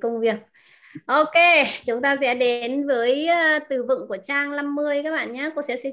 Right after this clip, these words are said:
sẻ phần từ vựng. Và đây là một trong những cái tình huống rất là quan trọng. Nếu như bạn nào biết rồi thì chúng ta tham khảo thêm. Bạn nào mà chưa biết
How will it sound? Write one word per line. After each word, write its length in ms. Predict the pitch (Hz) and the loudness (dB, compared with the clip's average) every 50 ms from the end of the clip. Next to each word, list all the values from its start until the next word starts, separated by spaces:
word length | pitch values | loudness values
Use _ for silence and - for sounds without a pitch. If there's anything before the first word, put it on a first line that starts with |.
| - | -4
sẻ 180 | 240 208 175 - | -4 -4 -4 -4
phần 100 | - 214 208 - | -6 -8 -6 -4
từ 120 | 220 214 | -4 -4
vựng. 220 | 214 240 240 - - - _ _ _ _ _ _ _ _ _ _ _ _ | 0 0 -2 -2 -2 -10 _ _ _ _ _ _ _ _ _ _ _ _
Và 680 | 240 226 220 214 214 214 214 214 214 214 214 214 214 220 220 | -4 -2 0 2 2 2 2 2 2 2 2 2 2 2 2
đây 120 | 254 254 | 2 2
là 120 | 262 240 226 | 2 2 0
một 140 | 214 208 208 - | 0 -4 -4 -2
trong 180 | 262 254 247 | -4 -4 -2
những 120 | 240 233 247 | -4 -2 -2
cái 80 | 269 269 | -4 -2
tình 120 | 262 233 | -2 -6
huống 300 | 214 220 214 214 220 247 | -6 -4 -4 -4 -4 -2
rất 120 | 294 349 403 | -4 -4 -4
là 100 | 392 311 - | -4 -6 -4
quan 160 | - 247 247 247 | -4 -4 -4 0
trọng. 320 | 294 269 220 - - 220 | 0 0 0 0 -2 -4
Nếu 100 | 220 240 | -4 -2
như 120 | 269 285 | -2 -2
bạn 240 | 254 247 - 208 208 | -2 -2 -2 -2 -2
nào 160 | 208 208 208 | -2 -2 -2
biết 260 | 208 220 302 427 466 392 | -2 -2 -2 -2 -2 0
rồi 140 | 381 240 214 - - - | 0 0 -2 -2 -8 -12
thì 100 | - 185 180 | -12 -8 -8
chúng 160 | 185 196 214 | -6 -6 -4
ta 80 | 220 214 | -6 -4
tham 220 | 226 233 220 208 | -4 -6 -6 -6
khảo 140 | 208 147 156 | -6 -8 -8
thêm. 400 | - 220 247 247 240 202 180 208 | -6 -4 -4 -2 -2 -4 -6 -8
Bạn 220 | 190 - - 180 | -8 -6 -6 -6
nào 180 | 180 175 170 175 | -6 -6 -6 -8
mà 120 | 180 180 185 | -8 -10 -8
chưa 160 | - 285 285 | -4 -4 0
biết 220 | 277 320 370 415 | 2 2 2 2